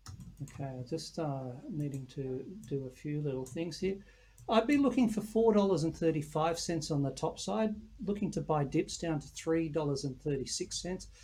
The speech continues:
It actually looks like the chart of Harley Davidson o-, um, in the U S for,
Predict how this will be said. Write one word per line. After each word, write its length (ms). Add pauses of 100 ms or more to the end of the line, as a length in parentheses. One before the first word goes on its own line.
(160)
It 60
actually 300
looks 240
like 180
the 80
chart 300
of 100
Harley 360
Davidson 580
o-, 240 (560)
um, 400
in 160
the 80
U 180
S 220
for, 320